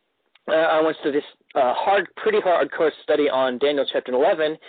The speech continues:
with the theory that, um, the king of the north is referring to,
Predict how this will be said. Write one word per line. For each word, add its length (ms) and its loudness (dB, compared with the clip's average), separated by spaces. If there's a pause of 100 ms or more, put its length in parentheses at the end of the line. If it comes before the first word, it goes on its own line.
(280)
with 220 2
the 480 0 (300)
theory 600 4
that, 340 2 (600)
um, 260 0 (360)
the 180 0 (120)
king 200 2
of 100 -4
the 80 2
north 460 2 (580)
is 320 4 (340)
referring 540 0 (160)
to, 460 2